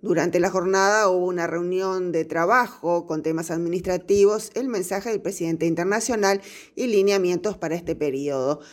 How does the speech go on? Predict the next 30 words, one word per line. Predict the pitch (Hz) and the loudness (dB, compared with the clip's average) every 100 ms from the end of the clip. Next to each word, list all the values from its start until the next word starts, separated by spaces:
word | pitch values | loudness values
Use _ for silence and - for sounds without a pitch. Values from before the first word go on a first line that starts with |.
| - - | -18 -4
Además, | 160 165 175 185 196 | 0 2 2 2 0
reconocimientos | 147 170 185 202 208 196 190 196 202 - | -4 -4 -2 -2 0 0 0 0 -4 -4
y | 196 | -2
la | 185 190 | 2 2
incorporación | 202 202 175 220 269 - 190 185 | 2 0 -2 -2 -2 -2 -2 0
de | |
un | 190 | 0
nuevo | 170 165 170 | 0 0 -2
socio. | 160 117 - 131 - - - _ | -6 -8 -6 -8 -8 -14 -20 _
El | - | -10
presidente | - 196 202 208 214 | -2 2 2 4 2
del | 190 | 2
Club | 196 202 | 4 4
de | 190 | 4
Leones | 196 196 202 220 220 - 180 | 4 2 2 0 -2 -6 -6
de | 175 | -4
Colonia | 170 180 185 | -2 -2 -2
Valdense, | 185 185 226 247 247 190 | -4 -2 -4 -4 0 2
Eduardo | 170 170 170 170 | 4 2 2 2
de | 170 | 2
León, | 160 196 254 247 220 | 2 2 2 2 0
manifestó | 175 165 170 170 175 | -2 -2 -4 -4 -4
también | 180 170 170 185 202 | -2 0 0 0 -2
que | 196 180 | -2 -2
recorrieron | - 196 220 208 170 165 165 180 | 0 0 0 0 2 4 2 0
algunas | 160 170 170 | 0 -2 0
de | 160 | -2
las | 175 | -4
principales | 170 165 - 151 180 180 | -6 -6 -6 -4 -4 0
obras | 180 185 214 233 | 0 2 0 -2